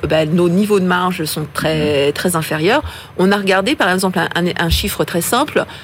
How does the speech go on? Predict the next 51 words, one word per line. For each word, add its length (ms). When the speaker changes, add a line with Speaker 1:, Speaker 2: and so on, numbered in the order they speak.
Speaker 1:
Sur, 360
euh, 240
on, 320
on 40
disait 200
tout 160
à 80
l'heure 240
que 220
les 160
P 140
M 200
E 240
produisaient 460
trente-quatre 400
virgule 280
quatre 160
pour 200
cent, 220
euh, 460
des, 280
euh, 140
M 160
I 60
T 160
M 180
en 60
France. 480
Speaker 2:
Mhm. 80
Speaker 1:
Euh, 300
par 140
contre, 180
ça 60
ne 80
représente 400
que 100
seize 280
virgule 280
six 180
pour 200
cent 340
en 100
termes 200
de 60
chiffre 200
d'affaires. 320
Ça 120
veut 100
bien 180
dire 320
que, 180